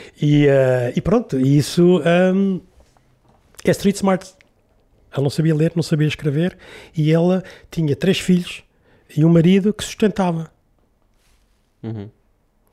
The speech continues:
Speaker 1: Que sustentava. Ela tentou comprar outro carrinho para o, para o, para o meu avô também para ajudar e ter dois carrinhos,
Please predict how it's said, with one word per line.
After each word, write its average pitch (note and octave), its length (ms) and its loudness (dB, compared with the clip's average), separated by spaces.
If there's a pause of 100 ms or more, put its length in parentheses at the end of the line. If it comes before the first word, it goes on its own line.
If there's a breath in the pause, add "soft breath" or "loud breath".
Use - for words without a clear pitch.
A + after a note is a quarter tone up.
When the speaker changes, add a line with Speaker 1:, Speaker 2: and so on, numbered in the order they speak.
Speaker 1:
Que E3+ 80 -2
sustentava. D#3 480 -4
Ela C#3 100 -2
tentou D3+ 420 -6
comprar D3 260 0
outro D#3+ 280 0
carrinho D3 380 0
para - 120 -2
o, C3 140 2
para B2+ 140 -8
o, A#2 100 -6
para C#3 100 2
o C3 40 4
meu C3+ 180 2
avô C3 240 0
também C3 260 -4
para C3 180 -2
ajudar B2+ 340 -4 (260 loud breath)
e C3+ 60 -2
ter C3 180 0
dois C#3 160 2
carrinhos, D#3+ 460 -2